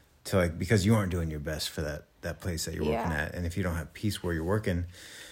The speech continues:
Speaker 1: you deserve peace wherever, like, in your life.
Speaker 2: Yeah.
Speaker 1: You should, you should find a job that you like, that you, you're passionate about, that you can, even if you have to work and, um, you know, do something,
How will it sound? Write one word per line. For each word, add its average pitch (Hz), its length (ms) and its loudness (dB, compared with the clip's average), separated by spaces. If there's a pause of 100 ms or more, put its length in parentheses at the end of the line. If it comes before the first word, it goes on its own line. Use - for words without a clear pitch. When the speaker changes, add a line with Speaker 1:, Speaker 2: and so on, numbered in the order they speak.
(920)
Speaker 1:
you 123 180 10
deserve 139 280 8
peace 143 280 6
wherever, 113 480 6
like, 90 180 -4
in 123 140 10
your 127 120 10
life. 85 140 4
Speaker 2:
Yeah. - 260 6
Speaker 1:
You 98 60 4
should, 110 260 0
you 104 60 2
should 98 160 -2
find 113 180 4
a 117 60 6
job 104 240 4
that 95 120 2
you 95 160 -2
like, 98 360 2
that 90 160 0
you, 95 260 0
you're 92 120 -2
passionate 98 420 0
about, 90 260 2
that 87 180 -4
you 101 60 -4
can, 98 440 2
even 123 220 6
if 104 100 6
you 90 120 0
have 101 260 2
to 113 80 -2
work 101 280 4
and, 82 220 -2 (500)
um, 82 380 -4 (480)
you 101 140 -4
know, 90 180 -2 (180)
do 120 160 2
something, 92 840 2